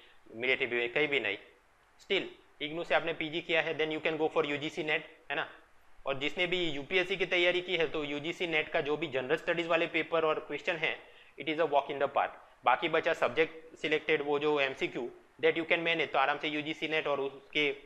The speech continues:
जोर पे कहीं पे lecturer और फिर पीएचडी and like that you can move forward। मतलब सारे रास्ते बंद हो जाए तो ये एक खिड़की खुली रहती है अपने लिए। Therefore I recommend कि आप लोग Ignu का कोई भी post graduation, M, एमबीए, जो भी ठीक लगे कुछ आप करके जाना।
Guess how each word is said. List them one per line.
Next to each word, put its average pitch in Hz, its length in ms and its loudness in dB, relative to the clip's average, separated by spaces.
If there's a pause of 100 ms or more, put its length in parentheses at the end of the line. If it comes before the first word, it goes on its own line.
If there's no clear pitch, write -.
(300)
जोर 143 180 0
पे 147 120 0
कहीं 139 180 -2
पे 139 80 2
lecturer 135 500 4
और 131 180 4 (340)
फिर 139 120 -2
पीएचडी 135 500 2
and 131 360 2
like 139 160 4
that 147 160 4
you 160 120 -2
can 156 160 4 (200)
move 143 220 -2
forward। 113 320 4
मतलब 175 320 0 (300)
सारे 147 240 8
रास्ते 196 280 6
बंद 180 220 2
हो 175 100 0
जाए 170 140 2
तो 175 140 -2
ये 170 220 0
एक 156 120 -4 (300)
खिड़की 160 300 -2
खुली 135 260 -2
रहती 104 280 -2
है 104 80 -2
अपने 95 220 -6
लिए। 92 160 -10 (440)
Therefore 185 320 6 (120)
I 139 120 6 (220)
recommend 160 360 2
कि 175 80 2
आप 143 180 6
लोग 151 160 0
Ignu 135 260 -4
का 151 160 4
कोई 139 180 2
भी 139 120 -2
post 160 260 0
graduation, 143 600 4 (880)
M, 147 280 0
एमबीए, 143 460 0
जो 156 160 -2
भी 156 100 -2
ठीक 143 220 -4
लगे 131 200 0
कुछ 151 220 -4
आप - 360 0
करके 113 260 2
जाना। 87 280 -6